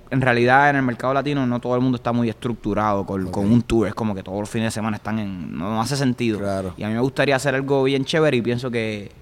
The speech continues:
Speaker 1: esa es la, la
Speaker 2: ¿Cómo? Ok, tengo un par de preguntas de, de la venta de Álvaro Díaz, o sea, en términos de tu imagen. Pero, ¿cuál es tu target?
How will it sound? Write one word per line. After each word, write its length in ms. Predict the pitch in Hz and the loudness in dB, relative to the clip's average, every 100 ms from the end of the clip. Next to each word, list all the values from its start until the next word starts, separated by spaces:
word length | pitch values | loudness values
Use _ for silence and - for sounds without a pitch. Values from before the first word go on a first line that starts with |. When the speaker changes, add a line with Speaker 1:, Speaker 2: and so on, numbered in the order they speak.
| - - | -20 -10
Speaker 1:
esa 240 | 117 113 120 | -8 -4 -2
es 60 | |
la, 400 | 120 117 107 98 | -2 0 -2 -4
la 220 | 92 - - - - | -8 -12 -16 -20 -16
Speaker 2:
¿Cómo? 520 | - 160 185 196 185 - - - - - - - | -4 0 0 0 -2 -8 -20 -20 -20 -20 -20 -14
Ok, 140 | 98 92 85 | -8 -6 -6
tengo 180 | 104 113 | -4 -2
un 60 | |
par 100 | 131 | -2
de 100 | 131 | -2
preguntas 500 | 123 131 131 127 131 | -2 -2 -4 -4 -6
de, 300 | 113 107 95 | -2 -4 -4
de 180 | 85 95 | -6 -8
la 140 | 95 87 | -6 -6
venta 460 | 87 110 110 107 | -2 -2 -2 -2
de 100 | 101 | -4
Álvaro 320 | 95 98 98 | -2 -4 -4
Díaz, 260 | 90 85 71 87 | -4 -6 -10 -14
o 60 | |
sea, 220 | 92 104 92 | -8 -6 -6
en 80 | |
términos 420 | 85 98 107 113 104 | -6 -6 -4 -6 -6
de 140 | 107 | -8
tu 600 | 90 95 92 87 82 78 | -6 -6 -6 -6 -8 -8
imagen. 560 | 92 95 98 92 92 80 - - - - - - - - - - - | -6 -4 -4 -6 -8 -10 -14 -20 -20 -20 -20 -20 -20 -20 -20 -20 -8
Pero, 400 | 120 123 120 113 - 90 - - | -2 0 0 -2 -8 -16 -16 -6
¿cuál 220 | 180 190 | -2 0
es 60 | 190 | -2
tu 80 | |
target? 360 | 208 98 85 73 | -2 -2 -2 -8